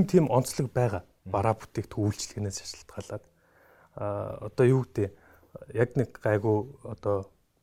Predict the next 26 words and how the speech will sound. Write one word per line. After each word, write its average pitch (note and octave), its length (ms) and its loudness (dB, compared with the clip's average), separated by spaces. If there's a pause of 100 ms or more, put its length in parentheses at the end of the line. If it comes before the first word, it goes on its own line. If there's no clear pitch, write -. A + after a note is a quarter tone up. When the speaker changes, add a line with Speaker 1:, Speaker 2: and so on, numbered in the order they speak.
(140)
Speaker 1:
брендийн, G2+ 440 0
те, D3 200 2 (120)
чанартай G#2 560 -2 (480)
хэрэглэл G#2 440 -4
авчий - 360 -6
гэж - 200 -8
байгаа G2 200 -2
хүн G2+ 240 -4
бол C#3+ 160 2 (440)
одоо G#2+ 160 -6
тэрийг G2+ 360 -6 (320)
одоо - 240 -10
эргэн G2 240 -2
төлөх - 200 -14
магадлал - 360 -8
өндөр G2+ 240 -4
байна. - 80 -16 (380)
Speaker 2:
Мгм. F2 160 -16
Speaker 1:
А, G2+ 60 -6
тэр E3+ 240 0
ч - 100 -14
утгаараа C3 340 -2
бид G2+ 220 -10
нар C3+ 160 0
яг A2+ 160 0
одоо G#2 340 -2